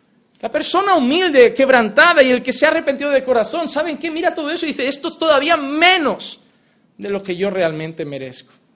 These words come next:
Eso es menos de lo que yo merezco. Y ese es el punto que voy a llegar ahora. A veces Dios dice, ¿no? David clamó,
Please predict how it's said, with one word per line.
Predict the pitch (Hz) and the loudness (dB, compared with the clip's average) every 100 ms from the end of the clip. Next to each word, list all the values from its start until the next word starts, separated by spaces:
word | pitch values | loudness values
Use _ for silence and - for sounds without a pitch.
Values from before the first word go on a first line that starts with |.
| _ _ _ _ _ _ _ _ _ _ _ _ _ _ _ _ _ _ _ | _ _ _ _ _ _ _ _ _ _ _ _ _ _ _ _ _ _ _
Eso | 156 | -10
es | 190 170 | -8 -6
menos | 175 190 185 - | -2 -2 -2 -6
de | 139 | -10
lo | 131 | -10
que | 139 | -12
yo | 131 | -14
merezco. | 127 123 120 - 147 _ _ _ _ _ _ _ _ _ _ _ _ - - | -16 -18 -20 -20 _ _ _ _ _ _ _ _ _ _ _ _ _ -20 -12
Y | 156 185 | 0 2
ese | 220 254 226 | 2 4 2
es | 214 208 | 2 -2
el | 208 | -4
punto | 160 190 208 185 175 | -4 -10 -10 -8 -8
que | 165 | -8
voy | 147 165 | -8 -6
a | 160 | -6
llegar | 147 143 156 | -6 -4 -4
ahora. | 147 147 143 135 131 _ _ _ _ _ _ _ _ _ _ _ - _ _ - _ _ _ _ _ - | -2 -2 -4 -8 -12 _ _ _ _ _ _ _ _ _ _ _ -20 _ _ -20 _ _ _ _ _ -10
A | 143 | -4
veces | 175 175 165 151 | -2 0 -4 -2
Dios | 156 165 147 | 0 0 -2
dice, | 156 - 135 | -8 -8 -12
¿no? | 139 151 - _ _ _ _ _ _ _ _ _ _ _ _ _ _ _ _ _ _ _ _ _ _ _ _ _ _ _ _ _ _ _ _ _ _ _ _ _ _ _ - | -12 -14 -18 _ _ _ _ _ _ _ _ _ _ _ _ _ _ _ _ _ _ _ _ _ _ _ _ _ _ _ _ _ _ _ _ _ _ _ _ _ _ _ -6
David | 143 135 170 208 - | -4 -2 -2 -2 -2
clamó, | 190 151 147 165 | -2 -2 -4 -6